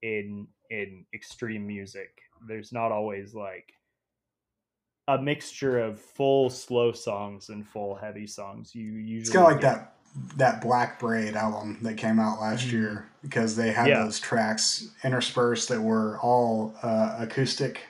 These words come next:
Speaker 2: like, almost folksy.
Speaker 1: Mm-hmm.
Speaker 2: Uh, and that's all the tracks were, like, instrumental folk sounding tunes. And then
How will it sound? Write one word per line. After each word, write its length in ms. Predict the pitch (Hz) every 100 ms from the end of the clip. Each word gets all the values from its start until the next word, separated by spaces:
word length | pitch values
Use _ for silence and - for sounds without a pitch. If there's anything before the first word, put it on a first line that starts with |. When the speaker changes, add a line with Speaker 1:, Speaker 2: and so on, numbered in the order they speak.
| -
Speaker 2:
like, 160 | 113
almost 340 | 131 127 113 -
folksy. 640 | 123 120 120 - 156 143 - _ _ _ - _ _
Speaker 1:
Mm-hmm. 520 | 151 147 147 131 135 165 - -
Speaker 2:
Uh, 420 | 110 107 107 - -
and 100 | 139
that's 160 | 139 139
all 100 | 147
the 60 | 135
tracks 340 | 151 139 135
were, 220 | 120 107 - _ _ -
like, 200 | 113 113
instrumental 640 | 123 - 135 127 123 113
folk 480 | 113 - 120 110 - - - -
sounding 640 | - 127 117 113 110 107 - - -
tunes. 420 | 120 113 107 110
And 100 | 117
then 340 | 123 127 110